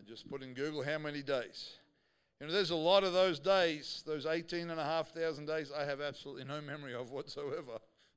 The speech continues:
I can't tell you what happened. They were ordinary days that the Lord kept me in his hand. Some of them I remember very, very clearly. You know, in the natural perspective, my wife and I have been married for almost twenty-nine years. I remember the day I met my wife.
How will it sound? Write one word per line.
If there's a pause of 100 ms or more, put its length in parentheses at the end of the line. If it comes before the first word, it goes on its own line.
(480)
I
can't
tell
you
what
happened.
They
were
ordinary
days (920)
that
the
Lord
kept
me
in
his
hand.
Some
of
them (360)
I
remember
very,
very
clearly. (1300)
You
know,
in
the
natural
perspective, (420)
my
wife
and
I
have
been
married
for
almost
twenty-nine
years.
I
remember
the
day
I
met
my
wife.